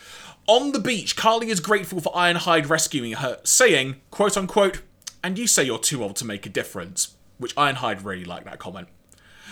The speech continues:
Bumblebee and Spike arrive on the scene. Carly gets inside Bumblebee with Spike, and they begin to roll out to get away from there. But Ironhide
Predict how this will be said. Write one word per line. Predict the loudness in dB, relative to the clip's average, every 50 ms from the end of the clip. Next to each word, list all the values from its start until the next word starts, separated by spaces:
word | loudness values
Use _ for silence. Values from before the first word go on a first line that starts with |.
| -16 -4 4
Bumblebee | 4 4 4 4 0 0 0 -2
and | 0 0 0
Spike | 2 2 2 2 2 0 0
arrive | 4 6 6 6 6
on | 4 0 2
the | 4
scene. | 4 6 6 6 4 2 0 -2 -4 -8 -18 -20 _ _ -6
Carly | 0 2 2 4 4 4
gets | 6 6 6 6 6 0
inside | 0 0 -2 0 2 4 4 4 2 0 -6 _ _ _ _ -6
Bumblebee | 0 0 2 2 0 -2 -2 -2 0
with | 0 0 0
Spike, | 0 0 2 2 0 0 -2 -10 -12 0 6
and | 6 6 8 8
they | 6
begin | 4 4 4 4 2 2
to | 2 0 2
roll | 4 6 6 6 6 6
out | 4 4 2 0 -8 -16 -12
to | -10 -6
get | -2 0 0 0
away | 2 2 2 0 0
from | 0 -4 -6 -4
there. | -4 -4 -4 -4 -6 -12 -18 _ _ -20 _ _ 0
But | 2 2 2 0 -10 _ _ _ 2
Ironhide | 4 4 4 4 2 0 2 2 2 2 0 -4